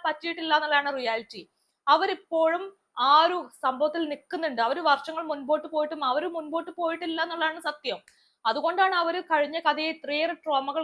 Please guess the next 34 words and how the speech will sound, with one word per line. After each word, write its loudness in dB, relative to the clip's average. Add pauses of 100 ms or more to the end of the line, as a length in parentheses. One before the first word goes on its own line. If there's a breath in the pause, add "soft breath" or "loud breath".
കാര്യങ്ങളൊക്കെ 0
എടുത്തെടുത്ത് -2
പറഞ്ഞുകൊണ്ട് 0
മുൻപോട്ട് -2
വരുന്നത്. 0 (480 soft breath)
അപ്പൊ -2
എന്തായാലും 2
ഇങ്ങനെയുള്ള 0
ചോദ്യങ്ങൾ -2
വന്നുകൊണ്ടിരിക്കുന്നുണ്ട്. -2 (380 loud breath)
അപ്പൊ 4
ആ 8 (140)
ചോദ്യത്തിനുള്ള 2 (100)
ആൻസർ -2
ആണ് 0
ഞാൻ 0
പറഞ്ഞത്, -2 (200)
പറഞ്ഞത്. -4
അപ്പൊ -4
ഇതിനകത്ത് 2 (420 loud breath)
ഞാനൊരു -6
കാര്യം 4
എടുത്ത് -8
പറയാണ്, -2 (340 loud breath)
ഈ 6 (100)
വേടന്റെ 4
പ്രവർത്തികൾ -2 (120)
കാണുന്ന -2
സമയത്ത് -6 (100)
വേടൻ 4
അങ്ങനെ -2
ഉണ്ടെന്ന് -4
ഞാൻ -4
പറയുന്നില്ല, 0